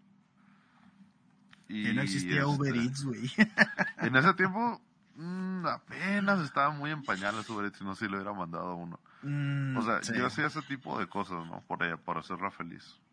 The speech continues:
Speaker 2: Y me
Speaker 1: Ajá.
Speaker 2: di cuenta al final de la relación que yo era el único que estaba haciendo todo y ella era la única que estaba recibiendo.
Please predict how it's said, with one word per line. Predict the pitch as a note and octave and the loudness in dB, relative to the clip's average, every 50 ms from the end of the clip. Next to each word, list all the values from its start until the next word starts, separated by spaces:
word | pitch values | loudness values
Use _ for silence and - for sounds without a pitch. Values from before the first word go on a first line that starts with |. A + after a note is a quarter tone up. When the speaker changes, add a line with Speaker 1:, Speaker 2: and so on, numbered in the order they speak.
| _ _ - | _ _ -16
Speaker 2:
Y | - A2+ A#2 | -12 -12 -10
me | A#2 A2+ | -8 -6
Speaker 1:
Ajá. | A2 - D#3 - | -6 -4 -4 -4
Speaker 2:
di | G2+ G#2 G2+ | -6 -6 -8
cuenta | - - A#2 A#2 A#2 A2 G#2 - - | -8 -6 -4 -2 -2 -2 -4 -6 -6
al | G2 F#2+ | -6 -4
final | - G2+ F#2 F#2 F#2 | -4 -6 -4 -4 -4
de | F#2+ F#2+ | -4 -4
la | F#2+ F#2 F#2 | -2 -2 -2
relación | F2 F2 F2+ F2+ - F#2+ F#2 F#2 - - | -4 -4 -8 -8 -6 -6 -8 -8 -8 -6
que | F#2 F#2 | -6 -4
yo | F2+ F#2 F#2+ | -4 -2 -2
era | G2 F#2+ | -2 -2
el | F#2 | -2
único | F#2 F#2 F2+ F2 - F2+ E2 | -4 -6 -8 -8 -10 -14 -12
que | - | -12
estaba | E2+ - - F2 E2+ E2+ | -12 -12 -10 -12 -12 -10
haciendo | - F2+ E2+ E2+ E2 D#2+ | -12 -12 -14 -14 -14 -14
todo | - F2+ F2+ F2 E2 | -12 -12 -10 -10 -12
y | E2 E2+ | -12 -12
ella | E2 E2+ F2 | -12 -10 -10
era | F2 E2+ | -10 -10
la | E2+ E2 | -10 -12
única | - - D#2+ D2+ | -12 -14 -16 -16
que | - - | -16 -18
estaba | - - - D2+ D2+ | -14 -6 -4 -4 -4
recibiendo. | - - - - - B1 D#2+ D#2 - | -4 -6 -14 -12 -10 -10 -10 -10 -10